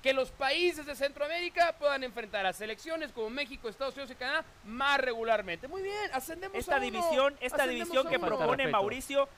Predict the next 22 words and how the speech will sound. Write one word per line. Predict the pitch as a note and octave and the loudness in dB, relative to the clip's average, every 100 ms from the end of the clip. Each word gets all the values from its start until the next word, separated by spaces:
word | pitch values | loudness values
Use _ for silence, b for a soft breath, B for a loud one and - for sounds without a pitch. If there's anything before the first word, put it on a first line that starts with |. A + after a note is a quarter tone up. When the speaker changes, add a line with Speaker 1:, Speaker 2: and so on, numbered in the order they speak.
| - | -8
Speaker 3:
Qué | |
Speaker 2:
los | F3+ | -2
Speaker 3:
falta | A3+ G#3 | 0 2
de | |
Speaker 2:
directivos | A#3+ - D#4 D#4 | 0 0 4 4
Speaker 3:
respeto, | |
Speaker 2:
de | C4 | 4
Speaker 3:
¿eh? | A#3+ | 0
Speaker 2:
Centroamérica | A3 A3 A3+ D#4 D4 B3 | -2 0 0 0 -2 0
deberían | G#3+ C4+ D4 | 0 0 -2
de | |
escuchar | A#3 G3 - C#4+ | -4 -8 -4 -2
a | |
Mauricio. | A#3+ G3+ D4+ D4 | -2 -6 -6 -2
Les | D#4 | 0
Speaker 1:
Claro, | E4 F4+ | 4 6
Speaker 2:
falta | D4+ | 6
valor, | G#3 F#3+ C4 D4+ - | 8 8 10 8 6
no | B3+ | 0
tienen | C4 C#4+ | -2 -2
Speaker 1:
claro. | C4 C#4+ | 0 2
Speaker 2:
personalidad, | D#4 D4+ C4+ A#3+ C#4 C#4 | 4 4 4 6 8 8